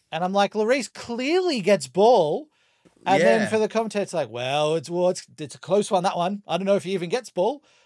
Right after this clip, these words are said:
Speaker 1: And they show, like, four different angles, and it just keeps going like,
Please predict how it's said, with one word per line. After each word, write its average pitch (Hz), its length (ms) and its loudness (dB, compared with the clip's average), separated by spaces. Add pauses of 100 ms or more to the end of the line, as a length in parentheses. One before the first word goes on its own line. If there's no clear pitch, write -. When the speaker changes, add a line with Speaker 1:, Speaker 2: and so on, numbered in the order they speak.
(140)
Speaker 1:
And 180 100 -2
they 202 80 4
show, 240 200 0
like, 240 180 4
four 220 420 0
different 202 300 -2
angles, 170 540 -10 (520)
and 165 160 -4
it 143 40 -6
just 180 180 -6
keeps 180 260 -6
going 156 340 -4
like, 139 280 -8